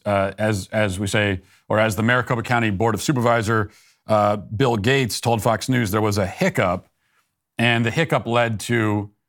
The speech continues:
uh, twenty percent of the voting machines going down, just like that. The G O P lawsuit said that the issues hit at least thirty-six percent of all the voting centers. Now, the fact that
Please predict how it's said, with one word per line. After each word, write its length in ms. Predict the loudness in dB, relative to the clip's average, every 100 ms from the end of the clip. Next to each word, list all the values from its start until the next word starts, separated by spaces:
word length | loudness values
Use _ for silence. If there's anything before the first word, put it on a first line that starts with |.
| _ _ _ _
uh, 220 | -2 0 -2
twenty 400 | -2 0 2 0
percent 600 | -2 -4 -2 0 0 -2
of 160 | -4 -2
the 80 | -2
voting 320 | 0 0 0
machines 540 | -2 -4 -2 -2 -4
going 340 | -4 -2 -2 -2
down, 380 | -2 -4 -4 -6
just 200 | -6 -6
like 180 | -6
that. 220 | -8 -12 -18 _ _ _ _ _ _ _ _ _ -4
The 80 |
G 120 | 0 0
O 60 |
P 100 | 2
lawsuit 520 | 2 2 0 -2 -4
said 180 | -2 -2
that 140 | -2 -2
the 120 | -2
issues 360 | -2 -2 -4
hit 200 | -4 -6
at 120 | -4 -2
least 340 | -2 -2 -2
thirty-six 800 | 0 0 -2 -6 -10 -6 -6 -6
percent 580 | -10 -6 -2 -2 -2 -8
of 120 | -4
all 160 | -2 -2
the 100 | -2
voting 300 | -4 -4 -6
centers. 480 | -8 -10 -12 -16 -18 _ _ _ _ _ _ _ _ _ _ _ _ _ _ -2
Now, 320 | 2 2 2 -2
the 100 | 0
fact 380 | 2 2 2
that 340 | 2 2 0